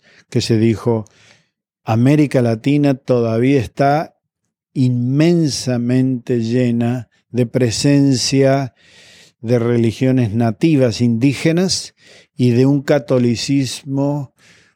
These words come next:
muy politizado, eh, muy arcaico, ¿verdad? Que no expresaba, a juicio de los organizadores de esa conferencia, lo que realmente era el Evangelio de Jesucristo".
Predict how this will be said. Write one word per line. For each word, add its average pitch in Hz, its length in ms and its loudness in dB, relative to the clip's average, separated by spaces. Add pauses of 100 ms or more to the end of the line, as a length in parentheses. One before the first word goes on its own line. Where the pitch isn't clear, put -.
(100)
muy 135 720 2 (180)
politizado, 123 1160 0 (560)
eh, 117 280 -4
muy 120 500 0
arcaico, 110 800 -2
¿verdad? 113 540 -6 (480)
Que 117 180 -2
no 123 400 2
expresaba, 127 1400 0 (200)
a 107 300 -2
juicio 131 720 0
de 117 120 0
los 110 200 -4
organizadores 110 920 -2
de 113 220 0
esa 127 420 0
conferencia, 151 880 -2 (640)
lo 131 240 2
que 139 160 0
realmente 123 720 2
era 120 140 2
el 113 80 0
Evangelio 104 440 -4
de 101 60 -4
Jesucristo". 107 680 -12